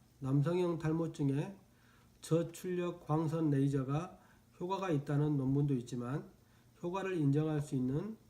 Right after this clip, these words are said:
더 독립적인 연구가 필요할 것으로 생각됩니다. 그리고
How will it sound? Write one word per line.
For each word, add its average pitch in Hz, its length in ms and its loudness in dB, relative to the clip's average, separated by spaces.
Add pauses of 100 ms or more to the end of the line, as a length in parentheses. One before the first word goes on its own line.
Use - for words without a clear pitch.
(140)
더 139 280 0
독립적인 151 760 0
연구가 139 560 0 (340)
필요할 165 460 -4
것으로 160 420 -2
생각됩니다. 135 720 -6 (1300)
그리고 147 580 2